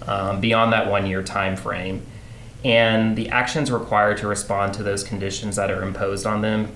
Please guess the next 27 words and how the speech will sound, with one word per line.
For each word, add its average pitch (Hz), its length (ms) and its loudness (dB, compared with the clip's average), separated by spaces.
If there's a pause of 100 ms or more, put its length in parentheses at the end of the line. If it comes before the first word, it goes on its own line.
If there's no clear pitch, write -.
can't 120 240 0
start 101 380 2
until 98 280 -4
they 95 140 0
already 98 260 0
have 98 280 -2
kind 101 140 -4
of 98 80 -2
a 95 60 -2
firm 98 360 -2
commitment 101 460 -6
for 98 120 -4
that 92 220 -6
purchase. - 680 -4 (460)
And 120 300 2
that, 104 480 0
um, 101 320 0
firm 117 340 2
commitment 104 400 -2
for 101 60 -2
the 92 80 -4
purchase 95 580 -4
is 98 140 -6
expected 135 580 -2
to 113 60 -2
be 107 100 -2
probable 98 760 0